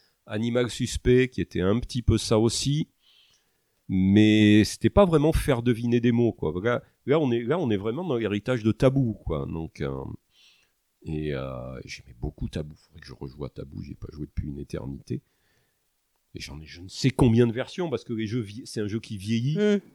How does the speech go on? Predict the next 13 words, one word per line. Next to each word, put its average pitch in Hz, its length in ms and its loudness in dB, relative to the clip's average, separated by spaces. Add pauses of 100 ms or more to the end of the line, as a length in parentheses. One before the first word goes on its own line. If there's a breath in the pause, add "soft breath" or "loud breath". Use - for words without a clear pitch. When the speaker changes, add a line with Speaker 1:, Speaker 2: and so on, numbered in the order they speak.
(140)
Speaker 1:
Quand - 180 -12
on 98 100 -4
a 98 60 -2
les 95 80 -2
cartes - 320 -2
avec 92 220 -2
Speaker 2:
Oui. 214 100 8
Speaker 1:
les 220 60 2
personnages 104 340 -4
des 87 160 -4
années 90 220 0
quatre-vingts. 101 520 0
Speaker 2:
Ouais. 190 280 2